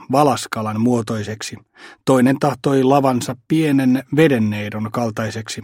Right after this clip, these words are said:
mutta nuorin sisarista muokkasi lavansa pyöreäksi kuin aurinko ja istutti siihen kukkasia, jotka paistoivat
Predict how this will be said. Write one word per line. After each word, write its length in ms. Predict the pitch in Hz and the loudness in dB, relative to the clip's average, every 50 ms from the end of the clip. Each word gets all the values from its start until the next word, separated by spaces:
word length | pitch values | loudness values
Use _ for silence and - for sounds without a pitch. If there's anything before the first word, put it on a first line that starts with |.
| - _ _ _ _ _ - - - _ _ _ _ - | -18 _ _ _ _ _ -20 -20 -20 _ _ _ _ -4
mutta 280 | 127 123 123 - 131 120 | -2 -2 -2 -2 0 2
nuorin 460 | 127 151 185 185 151 120 117 113 110 | 2 4 4 2 0 0 -2 -2 -4
sisarista 580 | - - 143 127 - 120 113 107 101 - - 120 | -2 -2 -2 -2 -2 -6 -8 -10 -12 -10 -4 0
muokkasi 520 | 117 123 135 123 127 - - 127 110 117 | 2 2 2 0 -2 -4 -8 -6 -6 -4
lavansa 640 | 117 120 131 139 127 123 117 113 110 - 117 107 - _ _ _ _ _ _ - | -2 -2 0 0 0 0 -2 -2 -4 -6 -8 -10 -12 _ _ _ _ _ _ 2
pyöreäksi 640 | 165 170 170 151 127 113 113 113 110 107 - - 120 - | 4 4 6 4 4 0 -2 -6 -8 -8 -10 -12 -12 -6
kuin 300 | - 123 113 110 110 - | -4 -4 -2 -2 -2 -2
aurinko 640 | - 147 160 147 131 123 123 117 - - 123 - - - _ _ - _ _ _ _ - | -2 0 2 2 0 0 -2 -4 -4 -6 -8 -8 -8 -16 _ _ -20 _ _ _ _ -4
ja 120 | 147 147 | -2 0
istutti 540 | 151 185 196 - - - 120 107 110 - 120 | 2 0 0 -2 -4 -10 -12 -12 -10 -10 -6
siihen 340 | 113 135 131 120 123 151 147 | -4 -2 -2 -2 -2 -4 -2
kukkasia, 640 | - 165 156 - _ - - 107 - 101 104 101 - - _ _ _ _ _ _ | -2 -4 -4 -4 _ -12 -10 -10 -10 -10 -10 -12 -12 -16 _ _ _ _ _ _
jotka 400 | 139 135 131 120 - - - 120 - | 0 2 2 0 -2 -6 -10 -8 -4
paistoivat 720 | - 151 160 156 135 - - - - 135 127 123 127 - | -4 -2 -2 -4 -4 -6 -8 -6 -6 -6 -4 -6 -8 -10